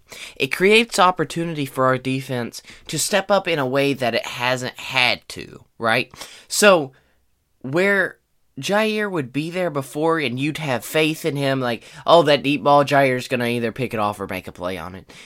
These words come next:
You know, we're, we're not as worried.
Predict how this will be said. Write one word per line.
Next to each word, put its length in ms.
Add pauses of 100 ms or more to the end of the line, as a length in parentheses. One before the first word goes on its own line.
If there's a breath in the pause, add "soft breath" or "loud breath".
You 100
know, 260
we're, 340
we're 180
not 400 (200)
as 220
worried. 360